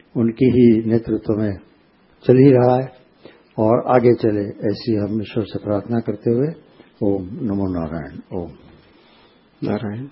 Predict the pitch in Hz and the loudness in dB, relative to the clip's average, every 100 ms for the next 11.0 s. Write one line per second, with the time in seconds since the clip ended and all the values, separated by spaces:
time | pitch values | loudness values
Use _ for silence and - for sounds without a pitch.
0 | - 127 101 107 107 120 104 98 135 _ | -14 -14 -12 -14 -16 -18 -18 -16 -20 _
1 | _ _ _ _ _ _ _ _ - - | _ _ _ _ _ _ _ _ -20 -20
2 | - _ - _ _ _ _ _ _ _ | -20 _ -20 _ _ _ _ _ _ _
3 | 117 92 101 113 - - - - - - | -16 -16 -16 -20 -20 -14 -6 -6 -8 -18
4 | - - _ _ _ _ _ _ - - | -20 -20 _ _ _ _ _ _ -20 -8
5 | 123 117 117 - 117 113 113 _ _ _ | -2 0 -2 -2 -4 -4 -6 _ _ _
6 | _ _ _ _ _ _ _ - _ _ | _ _ _ _ _ _ _ -20 _ _
7 | _ _ 117 107 104 104 - _ _ _ | _ _ -8 -6 -6 -10 -18 _ _ _
8 | _ _ 117 110 120 104 110 113 113 107 | _ _ -8 -6 -6 -6 -4 -4 -4 -6
9 | 127 - 117 113 110 120 113 117 123 _ | -8 -8 -8 -6 -6 -4 -4 -8 -12 _
10 | 107 104 104 101 117 - 113 113 117 - | -10 -8 -8 -8 -8 -2 0 2 0 -2